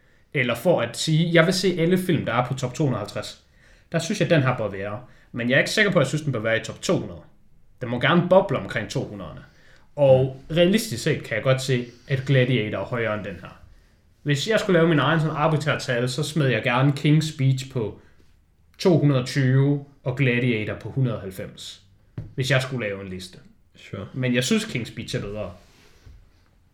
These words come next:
Speaker 2: Ja. Jeg havde også en bedre oplevelse med King's Speech.
Speaker 1: King's Speech, den vandt også det år. Det er jo det, den skulle, for at vi kunne have valgt den.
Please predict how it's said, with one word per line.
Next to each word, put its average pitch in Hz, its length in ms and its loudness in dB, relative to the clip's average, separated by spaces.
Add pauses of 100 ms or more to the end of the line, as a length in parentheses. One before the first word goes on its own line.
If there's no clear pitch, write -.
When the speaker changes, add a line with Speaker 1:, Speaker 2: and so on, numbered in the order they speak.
(140)
Speaker 2:
Ja. 104 100 -10 (520)
Jeg 139 120 -2
havde 190 120 -2
også 147 180 -6
en 147 60 -4
bedre 131 320 -2 (160)
oplevelse 113 400 -12
med 92 60 -16
King's - 220 -18
Speech. - 340 -20 (640)
Speaker 1:
King's 269 120 4
Speech, 247 300 -2
den 202 160 0
vandt 160 200 2
også 135 200 0
det 143 180 -2
år. - 260 0 (720)
Det 151 80 4
er 135 40 4
jo 123 80 2
det, 127 140 0
den 117 100 -4
skulle, 151 280 2
for 147 100 -2
at 110 60 -2
vi 107 60 -6
kunne 110 160 -6
have 104 80 -6
valgt 147 260 2
den. 92 80 -14